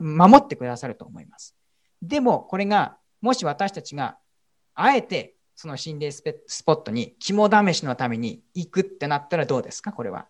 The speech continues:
これは信仰じゃないと思うんですね。本当の信仰っていうのは、本当にピンチでなった時に神様が助けてくださるから大丈夫だっていう信仰なんですね。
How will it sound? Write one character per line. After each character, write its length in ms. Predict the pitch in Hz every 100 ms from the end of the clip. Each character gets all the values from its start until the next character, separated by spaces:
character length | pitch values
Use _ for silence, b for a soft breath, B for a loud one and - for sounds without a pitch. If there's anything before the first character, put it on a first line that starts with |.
| _ _ _ _
こ 180 | - 208
れ 60 |
は 340 | 262 214 - - _ _ -
信 320 | - 202 233
仰 200 | 233 226
じ 80 | 185
ゃ 40 |
な 140 | 147 160
い 100 | 156
と 80 |
思 120 | 110 92
う 20 |
ん 80 | -
で 80 |
す 160 | - -
ね。 160 | 214 - _
本 220 | 233 277
当 160 | 269 262
の 80 |
信 240 | 247 233 220
仰 120 | 233
っ 80 | 226
て 100 | 135
い 20 |
う 0 |
の 80 | 135
は、 140 | - _
本 220 | - 254
当 80 | 254
に 100 | 262
ピ 160 | - 269
ン 80 | 247
チ 120 | 139
で 260 | 135 - _ _ -
な 100 | 185
っ 60 |
た 100 | 185
時 200 | 175 165
に 160 | 202 180
神 200 | - 180
様 260 | 160 147 196
が 180 | -
助 180 | 131 -
け 20 |
て 80 | 143
く 80 | 131
だ 80 | 120
さ 140 | -
る 80 | 113
か 120 | -
ら 220 | 170 185 - _ _
大 200 | 127 175
丈 140 | 196
夫 100 | 190
だ 100 | 139
っ 80 | - _ -
て 80 | 208
い 140 | 254
う 160 | 214 - _
信 280 | - 156 123
仰 160 | 107
な 80 | 101
ん 80 | 117
で 60 | 123
す 120 | -
ね。 140 | 233